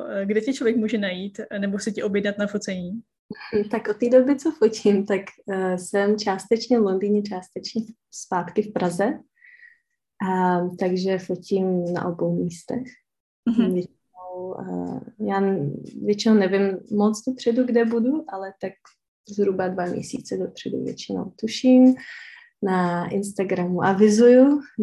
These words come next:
Speaker 2: že
Speaker 1: Mhm.
Speaker 2: budu, eh, tam a tam.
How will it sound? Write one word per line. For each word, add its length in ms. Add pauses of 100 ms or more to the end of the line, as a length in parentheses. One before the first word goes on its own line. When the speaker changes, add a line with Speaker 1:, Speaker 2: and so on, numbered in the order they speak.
Speaker 2:
že 100
Speaker 1:
Mhm. 160
Speaker 2:
budu, 340 (600)
eh, 340 (100)
tam 180
a 160
tam. 300